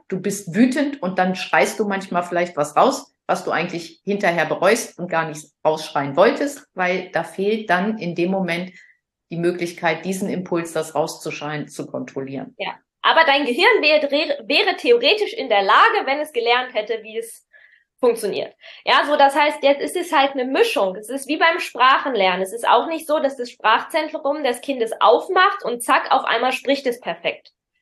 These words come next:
Speaker 2: Ja, sondern es ist eine Mischung aus, das Gehirn öffnet immer mehr für diese Sprache und das Kind übt diese Sprache mehr und mehr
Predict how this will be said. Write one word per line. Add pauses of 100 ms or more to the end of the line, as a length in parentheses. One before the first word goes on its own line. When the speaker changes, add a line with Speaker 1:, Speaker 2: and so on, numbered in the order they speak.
(180)
Speaker 2:
Ja,
sondern
es
ist
eine
Mischung (100)
aus,
das
Gehirn
öffnet
immer
mehr
für
diese
Sprache (460)
und
das
Kind (120)
übt
diese
Sprache
mehr
und
mehr